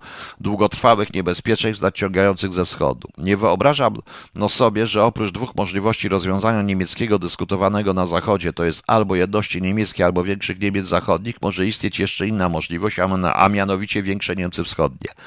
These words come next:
W tysiąc dziewięćset osiemdziesiątym dziewiątym roku na Zachodzie nikt już o tym w ogóle nie myślał. Proszę bardzo,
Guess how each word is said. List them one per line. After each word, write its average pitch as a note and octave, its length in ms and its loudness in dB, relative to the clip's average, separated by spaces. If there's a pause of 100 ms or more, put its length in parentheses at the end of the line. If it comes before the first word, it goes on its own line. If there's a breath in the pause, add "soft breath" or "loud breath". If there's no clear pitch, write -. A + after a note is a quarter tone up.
(420 loud breath)
W - 60 -14
tysiąc D3+ 300 4
dziewięćset C3+ 460 0
osiemdziesiątym A#2 560 0
dziewiątym G#2+ 440 4
roku A2 260 2
na G#2+ 120 4
Zachodzie G2+ 440 2
nikt G#2 200 -4
już G2+ 240 -4
o F#2 100 6
tym F#2+ 220 0
w D#2+ 60 2
ogóle F2 300 2
nie F2 140 0
myślał. D#2 320 -4
Proszę F2 300 -2
bardzo, F2+ 440 0